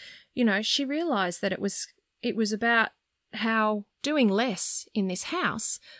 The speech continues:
could actually mean that they could afford other things. They could have more regular holidays. They could have more adventures together.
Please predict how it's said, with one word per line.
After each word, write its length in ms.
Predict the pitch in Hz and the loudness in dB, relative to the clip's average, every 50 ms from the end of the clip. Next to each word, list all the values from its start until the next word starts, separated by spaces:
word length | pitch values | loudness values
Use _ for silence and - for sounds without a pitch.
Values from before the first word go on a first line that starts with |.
| - _ _ - | -20 _ _ -6
could 140 | - - 285 | -2 0 0
actually 380 | 320 339 - - 262 226 196 | 0 0 0 0 0 0 0
mean 320 | 196 220 254 302 302 269 226 | 0 0 0 0 2 2 0
that 100 | 190 - | 0 -2
they 160 | 208 196 190 | -4 -6 -4
could 260 | - - 196 180 175 - _ _ | -4 -4 -4 -4 -4 -8 _ _
afford 500 | - 208 - - 196 190 180 180 180 - _ _ _ - | -10 -8 -4 -2 0 0 0 -2 -4 -6 _ _ _ -6
other 180 | 175 180 180 180 | -4 -4 -4 -4
things. 640 | - - 427 392 208 190 180 202 - - - - - - - - - - - - _ _ | -2 -2 0 0 0 -2 -2 -2 -2 -2 -2 -4 -8 -14 -20 -20 -20 -20 -20 -20 _ _
They 140 | 240 226 220 | -2 -2 0
could 140 | - 220 | -2 -2
have 140 | 185 196 185 | -2 0 0
more 160 | 202 196 190 | 0 0 0
regular 320 | 185 190 180 196 185 185 190 | -2 -4 -2 -2 -4 -4 -4
holidays. 720 | - - 381 381 381 311 226 196 180 165 160 - - - | -4 -2 -2 -2 0 0 -2 -2 -4 -6 -8 -8 -6 -2
They 140 | - 202 196 | -2 -2 -2
could 220 | - - 214 196 | 0 -2 -4 -2
have 260 | 185 220 202 196 - 214 | -2 -2 -2 -2 0 0
more 140 | 202 196 | 0 0
adventures 440 | 190 190 - 330 381 - - 233 - | 0 0 0 0 0 0 0 -2 0
together. 500 | - 214 - 190 180 175 170 - - - | -2 -2 -2 -2 -2 -2 -4 -4 -6 -8